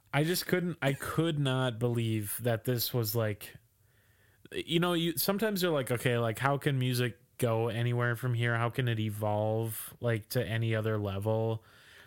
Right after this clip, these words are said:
And then some band like this comes out, and you're just like, you're just like,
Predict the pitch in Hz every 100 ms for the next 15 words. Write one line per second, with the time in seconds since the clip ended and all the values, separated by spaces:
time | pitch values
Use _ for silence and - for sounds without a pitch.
0 | - _ - 127 135 123 - 143 131 127
1 | 127 123 117 104 110 110 - 131 123 123
2 | 123 123 120 120 117 110 110 107 113 110
3 | 104 - - - - - - 113 110 -
4 | 110 107